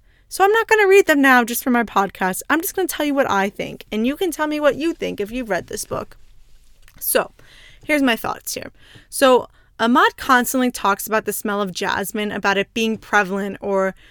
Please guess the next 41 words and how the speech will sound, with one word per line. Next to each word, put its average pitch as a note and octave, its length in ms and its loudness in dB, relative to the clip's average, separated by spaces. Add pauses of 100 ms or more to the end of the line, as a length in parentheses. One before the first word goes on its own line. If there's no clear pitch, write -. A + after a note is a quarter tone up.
(200)
how A3 180 0
it G#3+ 120 -2
faded G#3+ 380 2
away F#3+ 520 2
or F#3+ 200 -4
how G3+ 480 0
it - 240 -8 (540)
came B3 240 2
through B3+ 140 -2
the A#3 100 0
breeze G#3+ 520 -4
all G#3+ 180 -2
of G3+ 80 -4
a G3+ 40 -6
sudden, F#3+ 360 -2
or F#3+ 220 -4
he A3 140 -2
saw A#3+ 340 2
something A3+ 440 -2
or G3+ 80 -4
someone G3 380 -4
and F#3+ 120 -4
all G3 160 0
of F#3 100 -4
a - 20 -10
sudden G3 340 -2
he G3+ 120 -6
could - 180 -6
smell G3+ 320 -4
jasmine. F3+ 640 -4 (400)
And A3+ 240 0
this, A#3+ 160 -2
uh, - 80 -6 (440)
jasmine C4 680 2 (240)
was G#3 180 -4
blooming A3+ 420 -2
outside G#3 360 -2
of F#3+ 60 -10
his G#3 120 -8
parents' G3 380 -6
house F#3+ 480 -4